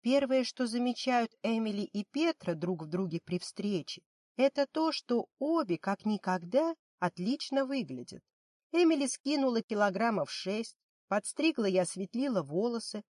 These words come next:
в итальянском стиле, а Петра чуть поправилась, волосы отросли длиннее, чем Эмили когда-либо видела,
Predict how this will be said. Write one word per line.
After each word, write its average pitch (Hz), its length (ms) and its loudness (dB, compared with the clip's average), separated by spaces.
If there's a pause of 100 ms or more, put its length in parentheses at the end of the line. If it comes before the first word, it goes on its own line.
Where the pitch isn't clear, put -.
в 196 80 -2
итальянском 208 720 0
стиле, 190 560 -6 (460)
а 208 240 0
Петра 254 500 -2 (160)
чуть - 240 0
поправилась, 180 880 -2 (300)
волосы 208 480 0
отросли 196 580 0
длиннее, 208 760 0
чем 180 340 -2
Эмили 240 460 2
когда-либо 180 640 0
видела, 156 580 -8